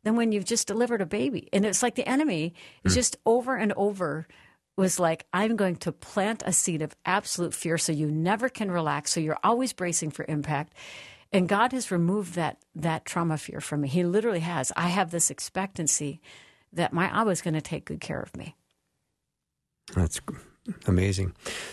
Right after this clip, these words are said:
Speaker 2: All right, Susie, I'm gonna have to take a break, but you know, uh, about the pitch for the,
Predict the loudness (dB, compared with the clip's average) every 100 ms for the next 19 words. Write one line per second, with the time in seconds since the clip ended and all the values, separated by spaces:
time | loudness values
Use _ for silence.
0 | -18 _ 4 4 2 0 2 2 0 -2
1 | -2 0 2 2 0 -6 -8 -4 -2 2
2 | 2 4 0 -2 _ -6 -4 -4 -8 -18
3 | -12 -2 0 0 -2 0 0 0 -6 0
4 | 2 2 2 2 0